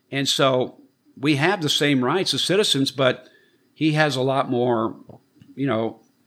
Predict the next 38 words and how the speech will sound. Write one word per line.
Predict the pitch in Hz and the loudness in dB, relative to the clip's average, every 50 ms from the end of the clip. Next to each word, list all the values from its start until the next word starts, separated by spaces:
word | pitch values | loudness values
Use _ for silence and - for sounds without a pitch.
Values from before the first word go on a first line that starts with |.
| _ _ _ _ _ _ _ _ _ _ _ _ _ - | _ _ _ _ _ _ _ _ _ _ _ _ _ -8
power | - 170 196 185 143 120 127 | -4 0 2 4 4 4 4
because | 131 131 127 - - 123 113 113 | 2 0 -4 -2 -2 -2 0 -2
of | 123 120 | -2 -2
his | 135 123 - | -2 -4 -2
wealth. | 160 190 208 135 - 123 | 2 2 2 2 0 -4
It's | 151 - - - | -6 -6 -6 -6
gonna | - 269 226 202 | -4 -2 -2 0
be | 147 160 165 | 0 2 0
the | 156 151 | 2 0
same | 143 - 156 156 156 151 | 0 0 2 2 2 2
way | 147 147 143 | 2 2 2
in | 135 | 2
the | 135 131 | 0 0
kingdom. | - - 180 240 220 131 78 73 - | 0 0 0 0 0 -2 -4 -4 -2
And, | 135 135 117 | -2 -2 -2
and | - 139 135 135 | 0 0 0 0
again, | 123 120 160 190 175 117 - - - - - - - - _ _ - | 2 4 6 6 6 4 2 -2 -18 -20 -20 -20 -20 -20 _ _ -12
uh, | 117 120 120 120 117 - | -10 -8 -6 -6 -6 -6
when | 98 104 123 123 135 | -4 0 2 6 6
you | 151 156 | 8 6
have, | 135 135 156 180 196 185 160 131 - - - - _ _ _ - | 6 6 4 4 4 2 2 0 -4 -16 -20 -20 _ _ _ -10
uh, | 107 101 - - - - | -8 -8 -8 -8 -8 -10
authority | 98 - - 156 175 196 190 165 135 110 104 123 135 - - _ _ _ _ - | -10 -4 0 0 2 4 4 4 4 4 2 2 0 -4 -8 _ _ _ _ -2
in, | - 123 123 123 | 0 2 2 2
in, | - - 117 117 113 110 107 - | 0 0 0 0 0 -2 -2 -2
in | 113 110 107 | -2 -2 -2
Christ's | - - 135 156 202 202 - - | 0 0 2 2 2 2 2 0
kingdom, | - 120 110 104 104 113 123 139 - - - _ _ _ - | 2 0 2 2 2 0 0 -2 -4 -8 -20 _ _ _ -4
it's | 127 - - 135 | -2 0 2 4
not | 139 160 180 175 | 4 4 4 2
to | - 123 | 0 0
lord | 120 127 127 139 139 127 | 2 4 4 4 4 4
it | 120 117 | 4 4
over | 127 160 190 165 - | 4 2 2 0 -4
people, | - - 104 90 - 151 160 165 - | -2 -4 -4 -4 -2 -2 -4 -4 -2
it's | - 139 139 - - - | -4 -4 0 0 -2 0
to | - 170 | 0 -2
serve. | - - 185 196 262 294 - - - - | 0 2 2 2 2 2 0 -2 -6 -16